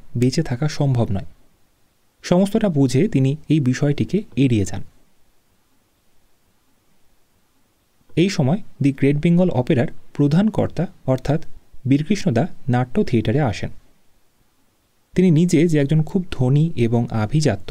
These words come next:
তা ফলাও করে প্রচার করেন। মানদা সুন্দরীকে একসময় তার রক্ষিতা রাখার ইচ্ছে ছিল, কিন্তু সে গ্রেট ন্যাশনাল থিয়েটার নামক অন্য একটি নাট্য দলে যোগ দেওয়ায় তিনি দুঃখিত হন। সপ্তাহে মাত্র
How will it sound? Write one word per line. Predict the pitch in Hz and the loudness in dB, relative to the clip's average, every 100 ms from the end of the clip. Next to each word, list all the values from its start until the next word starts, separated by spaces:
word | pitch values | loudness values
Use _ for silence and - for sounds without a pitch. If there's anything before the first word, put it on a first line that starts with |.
| 185 - | -8 -8
তা | - 120 | -4 -4
ফলাও | - - 120 160 | -2 -2 2 2
করে | 160 147 | 0 -2
প্রচার | 160 120 107 104 | 0 -2 -2 -6
করেন। | - 98 - - _ _ _ _ _ _ _ _ _ _ _ _ - | -6 -10 -12 -16 _ _ _ _ _ _ _ _ _ _ _ _ -2
মানদা | 147 180 208 | 0 2 2
সুন্দরীকে | 214 208 202 170 160 | 2 2 2 0 0
একসময় | 185 127 - 156 156 | 0 -2 0 0 2
তার | 156 156 - 123 | -2 -4 -8 0
রক্ষিতা | 135 139 214 196 170 | 0 0 -4 0 0
রাখার | 104 - 180 | 0 0 0
ইচ্ছে | 110 101 | -2 -6
ছিল, | - - - - - - - | -6 -10 -10 -18 -20 -16 -2
কিন্তু | 151 151 147 - _ | 0 2 -2 -6 _
সে | - 156 | -4 -2
গ্রেট | 127 143 151 | 0 0 2
ন্যাশনাল | 165 - 170 | 0 2 0
থিয়েটার | 156 156 160 | 2 0 2
নামক | 151 156 156 - | 2 2 0 0
অন্য | 113 127 | 2 2
একটি | 127 135 | 0 0
নাট্য | 110 98 - 139 | 0 -2 -2 0
দলে | 104 101 - - - - | 2 0 -4 -12 -16 -4
যোগ | 123 170 170 | 2 2 2
দেওয়ায় | 107 113 180 - - | 2 0 -2 -10 -2
তিনি | 131 123 | 0 2
দুঃখিত | 147 151 131 98 | 0 -2 -4 -2
হন। | - - - _ _ _ _ _ _ _ _ _ _ _ _ _ | -4 -6 -10 _ _ _ _ _ _ _ _ _ _ _ _ _
সপ্তাহে | - 165 160 180 139 196 | -2 -2 0 0 2 2
মাত্র | 143 120 | 2 2